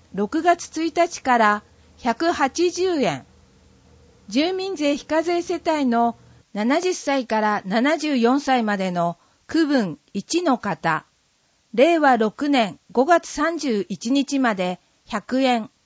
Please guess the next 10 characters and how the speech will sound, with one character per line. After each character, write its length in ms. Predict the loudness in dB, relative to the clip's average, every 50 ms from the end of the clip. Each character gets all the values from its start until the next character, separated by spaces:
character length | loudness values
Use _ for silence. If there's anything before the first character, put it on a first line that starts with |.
| _ _ _ _ _ _ _ _ _ _ _ _ 2
令 240 | 2 4 4 6
和 160 | 6 6 6 6
六 300 | 4 2 0 -2 -2 0
年 280 | 2 2 0 0 -4 _ _ _ _ _ _
六 280 | -4 -4 -2 0 0 2
月 240 | 2 2 0 0 -10
一 280 | -8 -6 -6 -6 -2 -2
日 220 | -4 -4 -4 -6
か 160 | _ 0 0
ら 240 | 2 2 0 0